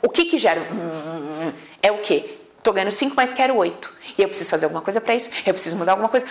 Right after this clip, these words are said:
Aí eu preciso estudar. Aí eu preciso fazer. Então, o desejo de querer alguma coisa que você não tem, o desejo de mudar o que não tá do jeito que você acha que devia tá, é que te motiva a andar. Então, o desejo é ruim?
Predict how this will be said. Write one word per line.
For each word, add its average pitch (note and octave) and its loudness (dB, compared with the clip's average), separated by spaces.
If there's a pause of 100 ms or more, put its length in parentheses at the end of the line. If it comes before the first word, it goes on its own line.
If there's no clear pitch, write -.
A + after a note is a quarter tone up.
(120)
Aí F#3+ 6
eu F3 4
preciso G3 -2
estudar. A#3 0
Aí G3+ 6
eu G3+ 2
preciso G3+ -6
fazer. - 0
Então, C#4+ 0 (840)
o B3+ 4
desejo A3+ 2 (120)
de - -2
querer A3+ 4
alguma A3+ 4
coisa F#3 2
que F3+ -6
você F3 2
não G3 2
tem, F3+ 0
o A#3+ 2
desejo C#4 4
de C4 0
mudar F#3+ 2
o G3 -2
que G3+ 0
não F#3+ 2
tá G3 2
do A3+ 2
jeito G#3 0
que - -12
você F#3 -2
acha E3 0
que - -12
devia E3 -2
tá, F3 2 (180)
é - 2
que A#3+ -2
te A#3+ -2
motiva A#3+ 2
a B3 0
andar. A3+ 0 (380)
Então, D#4+ 4
o - 0
desejo G3 2
é F#3 2
ruim? D#4+ 0